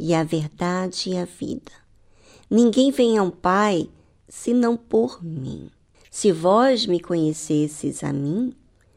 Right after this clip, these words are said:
também conhecerias a meu Pai. E desde agora o conheceis e o tendes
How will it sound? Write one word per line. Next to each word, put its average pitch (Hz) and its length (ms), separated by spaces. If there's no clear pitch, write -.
também 240 640
conhecerias 208 1400
a 160 160
meu 190 540
Pai. - 360
E 156 80
desde 156 340
agora 170 680
o 175 160
conheceis 160 1300
e 180 100
o 180 100
tendes 165 800